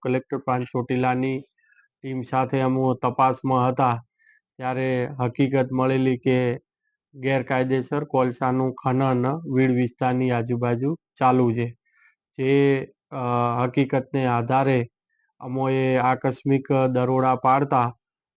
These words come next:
અ, કુલ સીમ વિસ્તારની અંદરથી ચાર કુવાઓ છે, કાર્બોસેલ એટલે કે કોલસાના ચાલુ હાલતમાં મળી આવેલ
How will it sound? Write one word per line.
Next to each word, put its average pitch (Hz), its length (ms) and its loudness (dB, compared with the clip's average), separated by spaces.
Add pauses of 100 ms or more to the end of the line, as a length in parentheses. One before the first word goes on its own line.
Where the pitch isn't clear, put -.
અ, 123 220 -6
કુલ 135 580 2
સીમ 139 320 4
વિસ્તારની 131 640 0
અંદરથી 131 540 0
ચાર 131 340 0
કુવાઓ 127 540 2
છે, 143 320 0
કાર્બોસેલ 127 680 -2
એટલે 123 240 -2
કે 127 140 -4
કોલસાના 123 680 -2 (500)
ચાલુ 131 280 -2
હાલતમાં 127 520 2
મળી 135 300 4
આવેલ 127 360 2